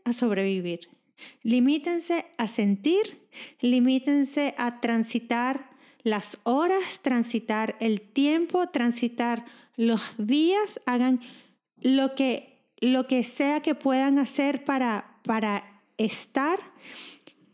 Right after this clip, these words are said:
y no hagan más nada. Si no, si no tienen fuerzas, si no tienen ánimo, si no tienen energía para hacer otra cosa, simplemente no lo hagan. Pidan tiempo,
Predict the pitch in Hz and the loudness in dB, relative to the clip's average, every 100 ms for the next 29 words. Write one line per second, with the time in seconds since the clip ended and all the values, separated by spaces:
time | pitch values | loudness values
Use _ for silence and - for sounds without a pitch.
0 | _ _ _ _ _ _ - 285 269 277 | _ _ _ _ _ _ 0 4 4 4
1 | 262 277 262 240 - 277 190 175 185 - | 4 4 4 2 0 0 0 -6 -10 -6
2 | - 262 277 285 - - - - 277 285 | 2 4 4 2 -6 -14 -4 2 4 4
3 | 302 302 330 339 330 - 302 262 196 - | 0 0 0 0 -2 -2 0 0 0 -2
4 | 180 180 - - 262 269 269 294 285 277 | -6 -6 -6 0 4 2 2 2 4 4
5 | 247 220 202 196 202 247 247 269 277 285 | 2 2 2 0 0 2 2 2 4 4
6 | 285 247 233 254 226 190 - - - - | 4 2 0 0 0 0 -6 -16 -18 -6
7 | 254 254 247 262 262 285 269 277 277 - | -2 -2 0 0 0 -2 -2 -2 -2 -2
8 | 285 - 247 247 254 262 254 269 - 240 | -4 0 2 4 2 4 2 0 0 2
9 | 240 233 233 214 175 180 - - - _ | 4 2 2 0 -2 -6 -10 -16 -20 _
10 | - 277 277 269 262 226 196 185 202 | 0 2 2 2 2 0 0 -2 -4